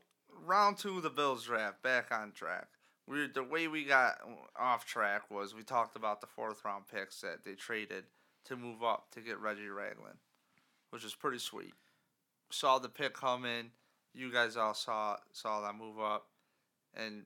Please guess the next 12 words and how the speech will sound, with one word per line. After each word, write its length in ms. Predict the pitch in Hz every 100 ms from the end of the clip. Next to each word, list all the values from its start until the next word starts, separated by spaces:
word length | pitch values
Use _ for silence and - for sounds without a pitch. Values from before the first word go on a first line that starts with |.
| -
we 180 | 120 127
all, 220 | 120 113
I 60 | 110
think, 240 | 120 117
collectively 520 | - 110 107 110 104 101
said 320 | - 107 101 98
Reggie 300 | 110 104 104
Ragland 400 | 101 101 101 98
in 100 | 101
our 240 | 98 101 101
heads 260 | 98 -
together. 540 | - 104 - - -